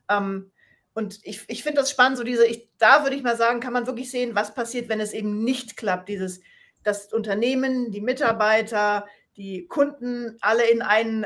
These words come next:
ähm, in ein großes Ganzes zu packen, ne? Weil da wurde eben in der Corona-Zeit einfach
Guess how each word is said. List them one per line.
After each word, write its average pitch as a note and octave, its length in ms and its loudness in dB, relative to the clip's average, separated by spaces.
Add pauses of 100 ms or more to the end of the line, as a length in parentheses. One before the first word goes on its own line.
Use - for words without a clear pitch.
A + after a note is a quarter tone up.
ähm, G3 460 -4 (300)
in A3 100 -6
ein A3 260 2
großes B3 380 -4
Ganzes C#4 400 -2
zu G3 140 -14
packen, F#3+ 340 -6
ne? B3+ 160 -4
Weil G#3 160 4
da A3+ 180 4
wurde A#3+ 220 0
eben A3+ 240 0
in A3+ 80 -4
der A3 140 4
Corona-Zeit B3 680 0
einfach A#3+ 420 -2